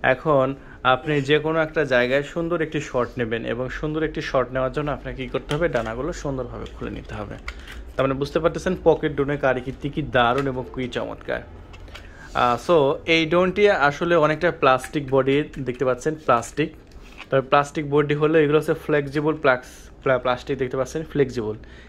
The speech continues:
এগুলো কিন্তু হাজার চার দিলেও আপনি ভাঙবে না। এই ড্রোনে মূলত আমরা বেশিরভাগ দেখেছি এই ফ্লেক্সিবল, আহ, প্লাস্টিকগুলো ব্যবহার করা হয়ে থাকে।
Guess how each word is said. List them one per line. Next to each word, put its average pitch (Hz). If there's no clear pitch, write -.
এগুলো 156
কিন্তু 160
হাজার 143
চার 139
দিলেও 147
আপনি 139
ভাঙবে 113
না। 104
এই 135
ড্রোনে 147
মূলত 170
আমরা 160
বেশিরভাগ 147
দেখেছি 143
এই 135
ফ্লেক্সিবল, 139
আহ, -
প্লাস্টিকগুলো 143
ব্যবহার 127
করা 120
হয়ে 123
থাকে। 107